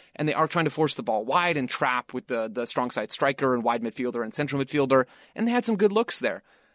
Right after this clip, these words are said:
But for every one of those, there were four moments of City just knifing right through them. You look at that first Bernardo goal,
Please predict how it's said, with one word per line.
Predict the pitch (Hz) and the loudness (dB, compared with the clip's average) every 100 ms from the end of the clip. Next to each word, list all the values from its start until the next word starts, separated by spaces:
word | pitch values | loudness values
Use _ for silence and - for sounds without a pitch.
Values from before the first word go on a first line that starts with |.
| _ | _
But | 175 - | 2 2
for | - 175 151 | 0 4 6
every | 180 170 156 | 4 4 4
one | 135 143 | 6 4
of | 120 | 4
those, | 110 135 120 107 | 4 6 4 2
there | 117 131 | 0 2
were | 123 120 117 107 - | 4 4 4 0 -10
four | - - 156 127 95 _ _ _ _ _ | -8 2 6 6 2 _ _ _ _ _
moments | 131 143 131 120 147 | 2 2 2 0 -2
of | 123 | 0
City | - 147 127 | -2 0 -2
just | 107 127 127 | -2 -4 -2
knifing | 127 135 143 113 | -2 -2 -2 -2
right | 120 - | -2 -2
through | 139 | -2
them. | 113 | 0
You | 123 | -2
look | 147 156 | -2 -2
at | |
that | 139 - | -4 -2
first | 147 - | -2 -2
Bernardo | 123 127 196 139 | -2 0 2 2
goal, | 113 110 - | 2 -2 -4